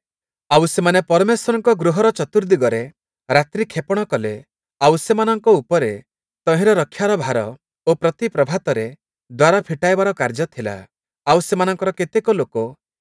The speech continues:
ସେବାର୍ଥକ ପାତ୍ର ସବୁ ରକ୍ଷା କରିବାକୁ ନିଯୁକ୍ତ ଥିଲେ, କାରଣ ସେହି ପାତ୍ର ସବୁ ସଂଖ୍ୟାନୁସାରେ ଭିତରକୁ ଅଣାଗଲା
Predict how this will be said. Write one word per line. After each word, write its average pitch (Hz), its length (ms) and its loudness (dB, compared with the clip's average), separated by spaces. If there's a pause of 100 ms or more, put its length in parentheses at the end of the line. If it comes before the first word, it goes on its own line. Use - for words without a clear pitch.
(140)
ସେବାର୍ଥକ 202 600 -2
ପାତ୍ର - 340 -6
ସବୁ 196 260 -4
ରକ୍ଷା 175 280 -4
କରିବାକୁ 202 400 -4
ନିଯୁକ୍ତ 147 480 -6
ଥିଲେ, 107 260 -10 (520)
କାରଣ 151 220 4
ସେହି 180 280 -4
ପାତ୍ର 151 320 -6
ସବୁ 147 320 -6 (480)
ସଂଖ୍ୟାନୁସାରେ 208 720 -2
ଭିତରକୁ 185 480 -4
ଅଣାଗଲା 113 440 -2